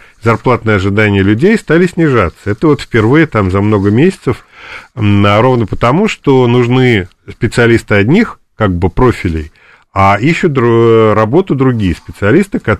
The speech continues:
у которых этих профилей нет. Это большая проблема, и как её решать, ну, в общем, пока не очень понятно. Понятно, что необходимо вкладываться в развитие, но это,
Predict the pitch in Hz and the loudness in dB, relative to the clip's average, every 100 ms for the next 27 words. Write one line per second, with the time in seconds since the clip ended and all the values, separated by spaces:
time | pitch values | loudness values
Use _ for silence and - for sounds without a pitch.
0 | - 101 - - 202 - - - 127 139 | -4 -4 -2 0 -2 -2 -4 -4 -4 -2
1 | 123 110 95 78 - 165 170 151 - 143 | 0 0 0 -2 -2 -2 0 -2 0 -2
2 | 131 127 127 185 208 131 - - - 110 | 0 -2 0 0 0 -2 -4 -20 -20 -6
3 | 131 - 113 107 104 165 196 - 120 143 | -4 0 2 2 0 0 -2 -2 -2 -2
4 | - 110 113 - 120 117 - - 107 95 | -4 -6 -4 -2 0 0 -2 -4 -2 0
5 | 80 - - 113 165 143 101 - 107 - | -2 -6 -4 0 0 0 -4 -4 -4 0
6 | 113 113 110 - 123 104 101 - 110 - | 0 0 -2 0 0 2 0 -2 -6 -6
7 | - - - 110 110 117 156 226 - - | -18 -20 -10 -2 2 2 2 0 -2 0
8 | 127 107 98 92 104 120 151 202 202 190 | 2 2 0 -2 0 0 2 2 2 2
9 | 170 147 135 147 - 147 143 139 | 0 0 -2 -4 -2 0 2 2